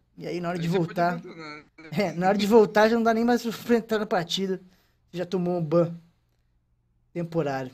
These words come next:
Speaker 1: Então, vamos esperar que ele consiga resolver isso aqui o mais cedo possível. E aproveito pra falar também sobre a trajetória do Max Violation, né? Eu falei a trajetória do Beast Mode, né? Jogaram Mirage pra caramba. O Max Violation, eles começaram contra a M K três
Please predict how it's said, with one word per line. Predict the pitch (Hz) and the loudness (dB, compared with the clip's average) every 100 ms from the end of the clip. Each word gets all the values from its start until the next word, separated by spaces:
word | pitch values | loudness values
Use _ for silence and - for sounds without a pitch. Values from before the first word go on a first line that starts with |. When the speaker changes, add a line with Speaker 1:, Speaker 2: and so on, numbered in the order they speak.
| - | -12
Speaker 1:
Então, | 170 175 175 - _ _ _ _ _ _ _ _ _ _ _ _ _ _ _ _ | -10 -10 -12 -20 _ _ _ _ _ _ _ _ _ _ _ _ _ _ _ _
vamos | 196 | -14
esperar | - 202 196 | -8 -8 -8
que | - | -6
ele | 185 | -6
consiga | 196 170 185 | -6 -4 -2
resolver | 185 180 170 160 | 0 2 2 2
isso | 170 | 0
aqui | 170 | -2
o | 180 | -4
mais | 180 | -4
cedo | - 185 | -4 -6
possível. | 180 170 240 269 208 | -6 -2 2 4 2
E | 247 | 0
aproveito | 330 302 339 | -2 -2 0
pra | 339 | -2
falar | 330 269 | 0 0
também | 269 226 | 0 0
sobre | 262 269 240 | 0 0 0
a | 247 214 | 0 -2
trajetória | - 233 240 226 214 226 | -4 0 2 2 0 -2
do | 226 | 0
Max | 214 226 | -4 -4
Violation, | - 269 196 202 - | -8 -4 -2 -2 -4
né? | 156 | -8
Eu | 165 | -10
falei | - 185 | -8 -8
a | 196 | -4
trajetória | 208 196 190 185 185 | -4 -4 -2 -2 0
do | 175 | -2
Beast | 170 170 - | 0 -2 -2
Mode, | 165 165 208 226 175 | 0 4 4 4 -2
né? | 185 - _ _ _ _ _ | -4 -8 _ _ _ _ _
Jogaram | 160 170 175 196 | -4 2 4 2
Mirage | 196 175 185 | 0 0 -2
pra | 202 | -4
caramba. | 196 214 233 254 262 - _ _ _ _ _ | 2 8 8 8 4 -2 _ _ _ _ _
O | 330 | -2
Max | 285 285 | 0 0
Violation, | 294 262 262 277 | 0 2 2 0
eles | 247 | -4
começaram | - 277 247 262 254 254 226 - _ _ | -4 -2 0 4 4 4 0 -6 _ _
contra | - 247 247 240 - _ | -2 -2 2 0 -2 _
a | - 214 233 | -4 0 2
M | 262 | 2
K | 262 | -2
três | 254 226 262 285 156 - - - | 0 2 4 2 -2 -4 -6 -8